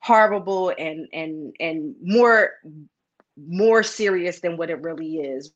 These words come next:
right? But I do like the fact that his attorney tried to disassociate, uh, him from it and, and just basically state, "Listen, you know, my client had nothing to do with this."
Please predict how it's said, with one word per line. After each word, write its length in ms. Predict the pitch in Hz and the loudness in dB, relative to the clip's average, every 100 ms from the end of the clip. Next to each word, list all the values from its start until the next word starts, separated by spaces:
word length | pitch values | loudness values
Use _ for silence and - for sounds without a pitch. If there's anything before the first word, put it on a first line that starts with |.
| _ | _
right? 420 | 156 160 160 156 _ _ _ _ _ - | 0 2 0 -4 _ _ _ _ _ -4
But 200 | 196 202 | 2 6
I 100 | 190 | 4
do 220 | 175 214 220 | 2 -4 -4
like 260 | 196 196 | -4 -4
the 80 | 180 | -12
fact 380 | - 185 180 - | -8 -6 -6 -10
that 220 | 156 147 | -8 -8
his 220 | 180 170 170 | -10 -12 -16
attorney 560 | 165 - 190 190 175 | -18 -12 -6 -6 -6
tried 340 | - 175 165 - | -6 -4 -4 -6
to 320 | 180 165 160 _ | -10 -10 -12 _
disassociate, 880 | - 202 196 - 190 - 175 170 - _ _ 156 _ - | -10 -10 -12 -12 -12 -12 -12 -12 -12 _ _ -20 _ -4
uh, 300 | 165 156 165 | -2 -2 -4
him 280 | 214 185 | -6 -6
from 360 | - - 214 196 | -8 -4 -2 -2
it 240 | 147 - _ _ - _ | -8 -12 _ _ -20 _
and, 180 | 208 202 | -2 -2
and 180 | 190 196 | -4 -8
just 200 | 190 170 | -8 -6
basically 440 | 190 185 185 180 180 | -8 -8 -10 -14 -18
state, 360 | - 185 175 | -8 -6 -6
"Listen, 540 | 170 202 - 160 147 165 | -8 -8 -8 -12 -10 -10
you 100 | 180 | -6
know, 120 | 156 | -4
my 140 | 151 | -4
client 440 | 156 - 180 175 180 | -6 -6 -4 -4 -4
had 280 | 180 151 165 | -2 -2 -2
nothing 320 | 180 190 185 | -6 -6 -8
to 120 | 175 | -10
do 200 | - 208 | -10 -6
with 220 | 202 196 | -6 -6
this." 440 | 202 196 196 190 | -2 0 0 -2